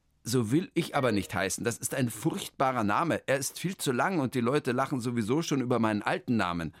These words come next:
Aber für den neuen Namen brauche ich ja schon eine Viertelstunde, um ihn überhaupt zu schreiben. Und merken kann ihn sich auch keiner. So kauft bestimmt keiner eine C D von mir. Eine C D? fragte die Dame.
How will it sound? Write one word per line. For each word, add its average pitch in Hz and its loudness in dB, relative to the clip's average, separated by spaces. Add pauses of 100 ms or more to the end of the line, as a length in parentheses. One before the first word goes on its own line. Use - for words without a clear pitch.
(340)
Aber 131 0
für 139 2
den 123 4
neuen 165 4
Namen 110 4 (220)
brauche 135 2
ich 135 0
ja 127 4
schon 131 0
eine 131 2
Viertelstunde, 151 2
um 135 4
ihn 127 4
überhaupt 123 2
zu 113 -2
schreiben. 147 0 (200)
Und 127 0
merken 151 2
kann 139 2
ihn 135 4
sich 123 -4
auch 190 0
keiner. 95 -2 (200)
So 139 0
kauft 147 0
bestimmt 143 0
keiner 113 2
eine 98 0
C 101 -2
D 101 0
von 92 -2
mir. 92 -2 (1000)
Eine 180 0
C 190 0
D? 185 2 (400)
fragte - -8
die 71 -8
Dame. 69 -8